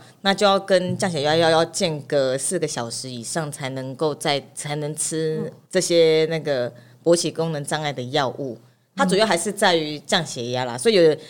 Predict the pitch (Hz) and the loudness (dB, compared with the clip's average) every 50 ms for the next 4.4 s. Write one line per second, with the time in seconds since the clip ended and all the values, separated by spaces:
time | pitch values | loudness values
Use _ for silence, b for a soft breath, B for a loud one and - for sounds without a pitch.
0 | B B B B 185 185 - 190 165 165 175 202 196 196 190 185 196 196 185 160 | B B B B -2 0 2 4 4 4 2 2 0 2 2 0 2 2 2 2
1 | 156 147 139 143 165 160 - 143 135 120 147 151 151 151 160 165 - - 196 180 | 2 2 0 -2 -4 -4 -4 -4 -4 -4 -4 -6 -6 -8 -10 -12 -14 -14 -16 -16
2 | 165 - _ _ _ 156 139 - - - 190 190 - 226 190 170 190 190 185 196 | -16 -18 _ _ _ -8 -8 -6 -4 -2 -2 0 2 2 4 4 2 2 2 4
3 | 185 185 - - - - - 160 156 151 - 139 143 - - - - - 160 156 | 2 2 2 -2 -6 -6 -8 -8 -8 -6 -4 -6 -6 -6 -8 -10 -8 -6 -6 -4
4 | 143 139 135 139 139 131 117 110 | -6 -6 -8 -8 -8 -8 -8 -10